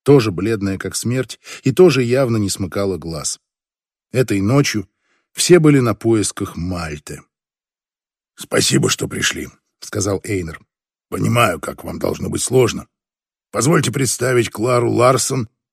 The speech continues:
и Себастьяна Винтера из технического отдела полиции. Они займутся расследованием этого дела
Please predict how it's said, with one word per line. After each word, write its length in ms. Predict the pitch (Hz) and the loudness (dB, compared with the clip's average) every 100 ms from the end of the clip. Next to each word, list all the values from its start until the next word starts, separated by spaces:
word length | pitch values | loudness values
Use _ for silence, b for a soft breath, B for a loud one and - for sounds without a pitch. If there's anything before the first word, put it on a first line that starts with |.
| _ - | _ -6
и 120 | 92 | -4
Себастьяна 720 | - 110 127 - 110 120 117 | -2 2 2 2 -2 0 0
Винтера 540 | 113 127 120 98 85 | 0 0 0 -2 -6
из 100 | 85 | -6
технического 720 | - 95 107 101 - - 95 | -8 -8 -6 -4 -4 -4 -6
отдела 340 | 82 82 87 90 | -6 -6 -4 -4
полиции. 580 | - - - - - - _ _ _ _ _ - | -6 -10 -8 -8 -8 -20 _ _ _ _ _ -6
Они 260 | 98 123 | -2 0
займутся 460 | 104 101 104 - 92 | 0 -2 -2 -4 -6
расследованием 800 | 90 - 104 101 87 85 87 90 | -6 -4 -4 -4 -6 -6 -8 -8
этого 240 | 87 87 | -8 -8
дела 340 | 87 123 95 | -2 -2 -2